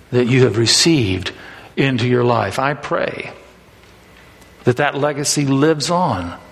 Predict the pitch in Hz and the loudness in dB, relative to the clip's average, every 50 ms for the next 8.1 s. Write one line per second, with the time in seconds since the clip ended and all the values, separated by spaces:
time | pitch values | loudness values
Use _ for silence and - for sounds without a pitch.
0 | - - - - - - - _ _ _ - 196 208 226 240 247 247 240 226 226 | -20 -20 -20 -20 -20 -20 -20 _ _ _ -4 -4 -2 -2 -2 0 0 0 0 0
1 | 233 - - 185 180 180 165 - - 190 190 190 196 190 185 185 180 - 156 139 | -2 -2 -4 -4 -4 -6 -6 -4 -2 0 2 2 2 2 2 2 2 0 0 0
2 | 127 151 151 156 160 147 - - 156 147 139 - - - - - - - - - | 2 2 2 2 2 0 0 0 0 0 0 -2 -6 -14 -20 -20 -20 -20 -8 -2
3 | 127 151 165 156 151 147 143 - 139 139 139 139 127 120 110 - 117 113 110 - | 2 2 2 4 2 2 0 0 0 -2 0 0 0 0 -2 -2 -2 -2 -2 -2
4 | - 107 - - - - - 107 98 101 - - - - - - 120 110 - - | -2 -2 -2 -2 -2 -2 -2 -2 0 0 -2 -4 -4 -8 -10 -6 -4 -4 -4 -4
5 | - - - - - - - - - - - - - - - - 165 170 151 139 | -6 -10 -14 -14 -16 -20 -20 -20 -20 -20 -20 -20 -20 -16 -6 0 0 0 2 0
6 | 175 170 156 151 143 147 - - 240 254 247 240 196 151 120 - - 127 110 104 | 0 0 2 0 0 -2 -2 -2 0 0 0 0 -2 -4 -4 -2 -2 -2 0 -2
7 | 95 104 104 101 95 104 104 101 92 - 95 - - - - - 101 98 95 90 | -4 -6 -6 -6 -4 -4 -4 -4 -4 -4 -2 -4 -4 -4 -4 -6 -6 -6 -4 -6
8 | - - | -6 -6